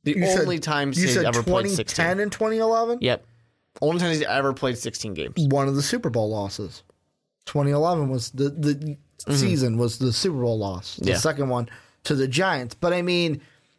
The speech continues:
Speaker 2: to me, I figure, like, that's the thing that's gonna be the linchpin is this, is how much money do you want? And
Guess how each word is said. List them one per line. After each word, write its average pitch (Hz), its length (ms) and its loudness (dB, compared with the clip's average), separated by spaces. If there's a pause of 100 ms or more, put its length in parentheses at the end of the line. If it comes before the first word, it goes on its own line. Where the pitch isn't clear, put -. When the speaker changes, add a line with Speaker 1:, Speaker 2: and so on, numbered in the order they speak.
(140)
Speaker 2:
to 208 160 2
me, 254 240 2
I 240 100 2
figure, 208 400 0
like, 160 240 2
that's 160 340 0
the 160 120 -2
thing 151 240 -2
that's 143 160 -2
gonna 139 200 0
be 135 140 2
the 127 140 0
linchpin 120 500 0
is 104 140 -2
this, 98 240 -4
is 110 100 0
how 185 260 2
much 208 300 -2
money 170 280 0
do 147 140 -2
you 131 200 0
want? 123 640 0 (540)
And 165 680 2